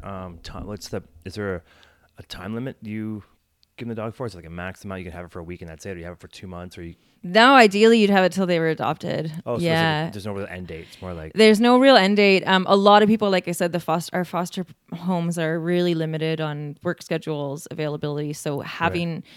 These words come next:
Speaker 2: having an animal be able to go into a foster home and stay there is, doesn't really happen.
Speaker 1: Mm-hmm.
Speaker 2: Um, a lot of our dogs come back during the day, or they'll go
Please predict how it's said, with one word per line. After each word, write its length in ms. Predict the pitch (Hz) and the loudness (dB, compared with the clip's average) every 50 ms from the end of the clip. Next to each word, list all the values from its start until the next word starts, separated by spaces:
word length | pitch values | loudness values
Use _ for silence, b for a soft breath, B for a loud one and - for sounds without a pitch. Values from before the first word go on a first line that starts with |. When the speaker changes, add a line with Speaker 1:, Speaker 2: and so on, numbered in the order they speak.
| B B B B B B B B - 165 - _ _ - | B B B B B B B B -20 -20 -20 _ _ -10
Speaker 2:
having 380 | 170 - - 196 196 196 202 185 | -10 -4 0 2 2 2 2 0
an 100 | 175 170 | 0 0
animal 280 | 175 180 180 180 180 165 | -2 -2 -2 -2 -2 -2
be 100 | 165 160 | -2 -2
able 140 | 156 151 160 | -4 -4 -6
to 100 | - 156 | -8 -6
go 160 | - 151 151 | -6 -4 -4
into 160 | 160 165 - | -4 -6 -8
a 40 | 170 | -8
foster 280 | 160 - 156 160 - 170 | -6 -6 -6 -6 -6 -8
home 100 | 165 156 | -8 -8
and 100 | 160 156 | -8 -10
stay 220 | - - 143 143 151 | -8 -6 -6 -4 -4
there 220 | 156 160 165 175 | -4 -4 -4 -4
is, 220 | 170 156 151 - - _ - - - _ _ 175 | -4 -6 -6 -10 -16 _ -20 -20 -20 _ _ -12
doesn't 360 | - - 165 160 151 156 151 - | -6 -6 -4 -4 -4 -6 -8 -6
really 180 | 151 147 147 | -6 -6 -6
happen. 520 | 151 156 151 139 151 - 180 185 202 208 B B B B B B B | -6 -6 -6 -6 -6 -6 -4 -4 -6 -6 B B B B B B B
Speaker 1:
Mm-hmm. 140 | 92 - | -10 -8
Speaker 2:
Um, 160 | 165 165 156 151 | -6 -6 -6 -6
a 60 | 143 | -6
lot 300 | 147 160 156 160 165 160 | -6 -4 -2 -2 -2 -4
of 40 | 151 | -6
our 60 | 156 | -8
dogs 300 | - - 143 156 151 - | -6 -6 -6 -6 -8 -8
come 120 | - 175 160 | -10 -10 -8
back 200 | 156 - 156 - | -8 -10 -10 -10
during 200 | - 156 151 151 | -10 -8 -8 -8
the 60 | 147 | -8
day, 440 | - 156 151 151 151 151 151 151 147 | -6 -6 -6 -4 -4 -6 -6 -6 -6
or 200 | - - 151 147 | -6 -8 -8 -8
they'll 200 | 143 143 147 151 | -8 -8 -10 -10
go 480 | 147 - 160 156 151 156 151 151 151 | -8 -6 -6 -4 -4 -4 -6 -6 -8